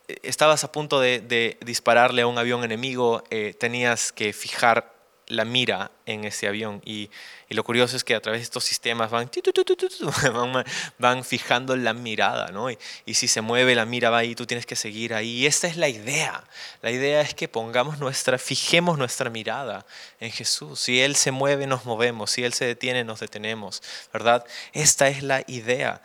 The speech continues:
Ahora, cuando se trata de correr, hemos hablado acerca de la carrera, ¿no? Correr es un acto tanto físico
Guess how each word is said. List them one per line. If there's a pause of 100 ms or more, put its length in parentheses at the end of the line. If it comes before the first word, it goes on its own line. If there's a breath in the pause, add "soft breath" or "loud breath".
(400 loud breath)
Ahora,
cuando
se
trata
de
correr,
hemos
hablado
acerca
de
la
carrera,
¿no?
Correr
es
un
acto
tanto
físico